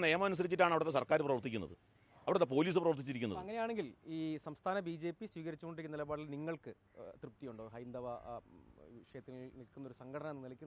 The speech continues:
Speaker 2: നിങ്ങൾക്ക് തൃപ്തിയുണ്ടോ?
Speaker 1: ഞങ്ങളുടെ നിലപാട് വ്യത്യസ്തമാണ്, ബി ജെ പിയുടെ നിലപാടിനോടൊപ്പമല്ല ഈ വിഷയത്തിൽ.
Speaker 2: സംസ്ഥാന
Speaker 1: അതിൻ്റെ
Speaker 2: ബി ജെ പിയുടെ
Speaker 1: തൃപ്തിയുടെ,
Speaker 2: നിലപാടിനൊപ്പം.
Speaker 1: അതൃപ്തിയുടെ വിഷയമില്ല. ഞങ്ങളുടെ നിലപാട്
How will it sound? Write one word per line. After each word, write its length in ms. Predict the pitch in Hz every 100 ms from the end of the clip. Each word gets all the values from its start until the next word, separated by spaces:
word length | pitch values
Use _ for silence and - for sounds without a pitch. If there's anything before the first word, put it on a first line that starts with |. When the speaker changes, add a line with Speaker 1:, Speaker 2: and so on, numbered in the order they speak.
| 143
Speaker 2:
നിങ്ങൾക്ക് 280 | 165 185 156
തൃപ്തിയുണ്ടോ? 380 | 120 127 98 - _ _ - 110
Speaker 1:
ഞങ്ങളുടെ 340 | 139 196 208 170
നിലപാട് 320 | 143 131 127
വ്യത്യസ്തമാണ്, 500 | 113 98 - 85 65 - -
ബി 80 | 113 120
ജെ 60 | 131
പിയുടെ 140 | 127
നിലപാടിനോടൊപ്പമല്ല 760 | 107 104 98 101 92 101 92 98 98
ഈ 40 | 110
വിഷയത്തിൽ. 320 | 107 92 76 - - _ _ _ _ _ _ _ _ _ _ -
Speaker 2:
സംസ്ഥാന 200 | 160 -
Speaker 1:
അതിൻ്റെ 200 | 127 151
Speaker 2:
ബി 40 |
ജെ 60 | 151
പിയുടെ 140 | 185
Speaker 1:
തൃപ്തിയുടെ, 40 | 190
Speaker 2:
നിലപാടിനൊപ്പം. 260 | 160 160 -
Speaker 1:
അതൃപ്തിയുടെ 300 | 170 160 147
വിഷയമില്ല. 340 | - 123 90 95 - _ _ _
ഞങ്ങളുടെ 440 | 92 120 147 196 202
നിലപാട് 340 | 151 139 135